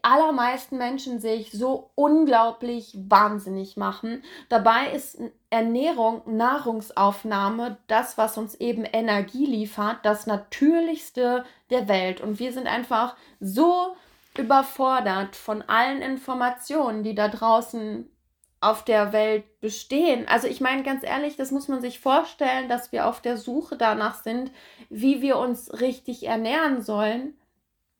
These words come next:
obwohl es das Natürlichste auf der Welt ist. Dein Körper weiß ganz genau, was er braucht. Und dein Körper weiß so viel mehr über Ernährung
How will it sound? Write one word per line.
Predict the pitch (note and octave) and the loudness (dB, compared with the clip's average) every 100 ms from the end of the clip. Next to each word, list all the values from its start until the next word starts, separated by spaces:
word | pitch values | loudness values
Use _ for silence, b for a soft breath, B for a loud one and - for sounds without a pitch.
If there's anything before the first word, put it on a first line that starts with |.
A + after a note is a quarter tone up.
| _ _ _ - | _ _ _ -2
obwohl | G3+ G#3+ C4 | 2 4 6
es | D4 D4+ - b b - | 6 4 -4 b b 4
das | A#3 D#4+ - - | 6 6 2 -4
Natürlichste | A3 G#3 C#4+ E4 F4+ F4+ - D#4+ F4+ - - | -4 -2 0 2 0 -2 -2 0 0 -2 4
auf | A#3 A#3 C4+ - | 4 4 0 -4
der | C#4 C4+ | -2 2
Welt | D4+ D4 | 2 2
ist. | G3+ G#3 - | -2 -4 -2
Dein | A3 B3 | -2 -2
Körper | C#4 D4 C#4+ | -2 0 2
weiß | B3 B3 - | 0 -2 -2
ganz | B3+ D#4 E4+ - | 0 0 -2 -6
genau, | C4+ C4 C4 A3 | -4 0 0 2
was | G3+ - | -2 -2
er | F#3+ | -6
braucht. | G3 G3 F#3 | -2 -2 -2
Und | A3+ A3 | -2 -4
dein | A#3+ A#3+ | -4 -4
Körper | C4+ - A#3 A#3+ - B B | -4 0 2 2 -2 B B
weiß | A#3 A#3+ A#3+ | 2 2 0
so | C#4+ D#4+ | -2 -2
viel | - - C#4+ | -2 -6 -4
mehr | C4 C4 C4 G3+ G3+ G#3+ B B | -2 0 0 0 -2 -6 B B
über | C4+ D4 C4+ C4+ - - | 0 2 4 2 2 2
Ernährung | A#3+ A3+ B3 C#4+ D4+ G#3 G#3+ A#3+ C4+ | 2 2 0 0 0 4 2 2 -6